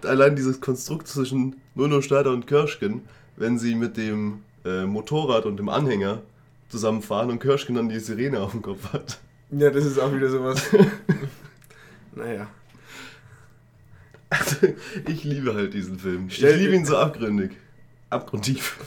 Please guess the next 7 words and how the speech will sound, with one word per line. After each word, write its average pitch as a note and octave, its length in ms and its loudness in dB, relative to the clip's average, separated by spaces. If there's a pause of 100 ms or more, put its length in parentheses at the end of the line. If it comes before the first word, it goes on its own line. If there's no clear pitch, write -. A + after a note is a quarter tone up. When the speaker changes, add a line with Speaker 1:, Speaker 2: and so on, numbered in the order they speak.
(180)
Speaker 1:
<laughs> - 240 -12
Abgründig. D3 680 -2
Speaker 2:
Abgöttisch, A2+ 600 -4
meinst G2+ 220 -4
du? - 20 -4 (440)
Speaker 1:
Wahrscheinlich. A#2 520 -2
Speaker 2:
Ja. B2 240 -4